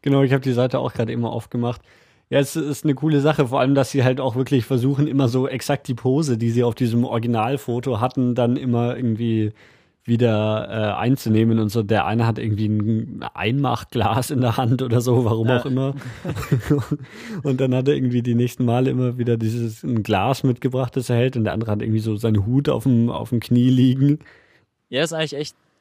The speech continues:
Speaker 2: ganz cool, vor allem, weil sie es halt wirklich so durchziehen und echt immer eigentlich so genau die gleiche Pose haben und genau die gleiche Art, also wie sie nebeneinander sitzen und so. Also es ist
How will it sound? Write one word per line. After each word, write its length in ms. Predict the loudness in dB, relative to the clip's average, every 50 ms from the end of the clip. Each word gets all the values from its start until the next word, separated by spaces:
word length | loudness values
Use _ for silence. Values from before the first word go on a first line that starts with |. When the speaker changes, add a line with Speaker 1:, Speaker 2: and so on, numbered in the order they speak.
| _ -2
Speaker 2:
ganz 220 | -2 -2 -2 -2 -6 -2
cool, 160 | 0 0 0
vor 140 | 2 2 2
allem, 140 | 2 2 2
weil 100 | 0 0 -2
sie 80 | -2
es 80 | -2 -2
halt 160 | -2 -2 0
wirklich 340 | -4 -4 -4 -4 -4 -4 -4
so 120 | -4 -6 -4
durchziehen 600 | -4 -4 -4 -4 -6 -8 -6 -2 -2 -2 -2 -2
und 380 | -4 -4 -4 -6 -8 -10 -14 _ _ _ _ _ _ _ -4
echt 360 | -2 -2 -2 -4 -8 -18 -20 -16
immer 440 | -12 -4 -2 0 0 0 -2 -4 -6 _ -4
eigentlich 240 | -2 -2 -2 -4
so 160 | -6 -10 -10 -10 -12 _ -4
genau 260 | -2 0 2 2 2 2
die 100 | -2 -4
gleiche 320 | -4 -4 -4 -4 -4 -8
Pose 480 | -12 -8 -6 -4 -4 -2 -2 -2 -2 0
haben 420 | 0 2 2 2 2 0 0 -4
und 300 | -6 -6 -6 -8 -12 -8
genau 260 | -8 -4 -2 -2 -2
die 80 | -2 -4
gleiche 420 | -6 -6 -4 -4 -4 -6 -6 -8
Art, 200 | -6 -4 -4 -6 _ _ -14 -4
also 220 | -2 -2 -2 -2 -6 -8
wie 100 | -8 -6
sie 220 | -4 -2 -2 -2 0
nebeneinander 600 | 0 0 0 0 0 0 0 0 0 0 -2 -2
sitzen 380 | -2 -6 -8 -8 -8 -8 -6 -4
und 160 | -6 -6 -6
so. 160 | -6 -4 -4
Also 200 | -2 -4 -4 -6
es 60 | -10 -14
ist 80 | -16